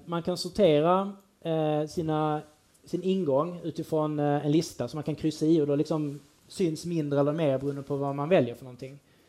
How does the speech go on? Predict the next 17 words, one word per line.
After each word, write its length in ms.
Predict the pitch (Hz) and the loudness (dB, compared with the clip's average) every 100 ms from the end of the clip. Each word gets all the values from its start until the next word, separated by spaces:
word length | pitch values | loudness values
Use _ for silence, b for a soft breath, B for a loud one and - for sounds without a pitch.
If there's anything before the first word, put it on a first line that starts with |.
| b | b
eh, 280 | - 135 131 | -6 -4 -4
vad 100 | 135 | -4
man 120 | 135 135 | -4 -4
är 40 | |
intresserad 440 | 123 135 160 123 | -6 -6 -6 -6
av. 120 | 123 131 | -10 -12
Det 120 | 160 | -4
gör 120 | 165 160 | 0 0
man 180 | 143 | 0
när 80 | 135 | -2
man 140 | 131 127 | -4 -2
går 140 | 135 | -2
in 140 | 127 | -2
på 120 | 123 135 | -6 -6
kartan 360 | 147 135 123 | -4 -4 -8
direkt. 300 | 127 135 _ _ _ _ b b b b b b b b b - | -10 -12 _ _ _ _ b b b b b b b b b -6
Ehm, 760 | 131 127 127 127 127 127 123 | -2 0 -2 -4 -6 -10 -12